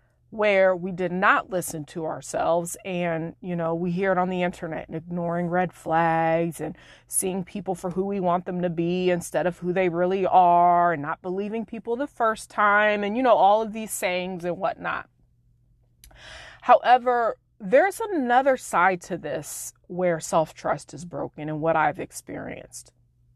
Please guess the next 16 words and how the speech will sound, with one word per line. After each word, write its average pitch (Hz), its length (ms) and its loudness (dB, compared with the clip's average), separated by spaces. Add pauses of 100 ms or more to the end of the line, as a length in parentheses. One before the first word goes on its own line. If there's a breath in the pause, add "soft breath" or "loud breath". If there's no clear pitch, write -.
(840)
Our, 190 360 4 (100)
our 202 160 0
trust - 480 -4
within 226 280 -8
ourselves 175 540 -2
is 165 140 -10
also 190 500 2
broken 151 800 -4 (1040)
when 185 180 2
we 214 220 -2
have 185 460 2
experienced 175 1120 -4 (800)
toxic 226 500 2
relationships 190 720 -4
with 160 160 -14
people 156 580 -8